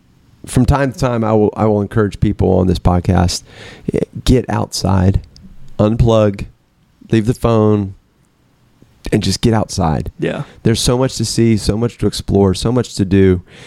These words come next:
Speaker 1: And, uh, if you don't have surfing near where you are, um, just get outside. There's something out there for you, uh, to embrace and to learn. And, you know, the, the, the outside world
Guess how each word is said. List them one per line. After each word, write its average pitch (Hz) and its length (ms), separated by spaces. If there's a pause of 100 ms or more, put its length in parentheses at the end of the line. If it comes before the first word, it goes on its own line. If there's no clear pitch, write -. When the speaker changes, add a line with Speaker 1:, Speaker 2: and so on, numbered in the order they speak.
(220)
Speaker 1:
And, 95 340
uh, 90 240
if 101 160
you 135 200
don't 147 260
have 123 460
surfing 101 720 (140)
near 101 540
where 104 220
you 101 260
are, 87 340 (520)
um, 87 480 (420)
just - 160
get 156 120
outside. 110 540 (320)
There's - 180
something 123 540 (100)
out 101 240
there 92 140
for 101 280
you, 90 340 (380)
uh, 87 240
to - 160
embrace 104 420
and 92 80
to 92 60
learn. 98 360
And, 90 140 (360)
you 107 120
know, 104 220 (200)
the, 98 160 (240)
the, 98 420 (640)
the 107 180
outside 110 540
world 92 480